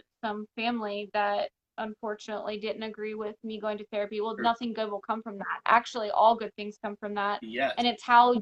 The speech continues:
Speaker 1: you do the therapy. If you put in the work and you
Speaker 2: Yeah.
Speaker 1: try and make a change, like, you're, yes, you're talking about some bad things, but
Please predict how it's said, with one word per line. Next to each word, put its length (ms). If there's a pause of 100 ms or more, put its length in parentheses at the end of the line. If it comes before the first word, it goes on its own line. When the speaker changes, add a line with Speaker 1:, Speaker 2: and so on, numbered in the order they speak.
(240)
Speaker 1:
you 280 (280)
do 180
the 80
therapy. 320
If 140
you 180
put 140
in 100
the 100
work 420
and 140
you 360 (240)
Speaker 2:
Yeah. 260
Speaker 1:
try 300
and 520 (200)
make 440
a 80
change, 1000 (440)
like, 280 (240)
you're, 280
yes, 300
you're 100 (160)
talking 280
about 340
some 140
bad 300
things, 280 (100)
but 160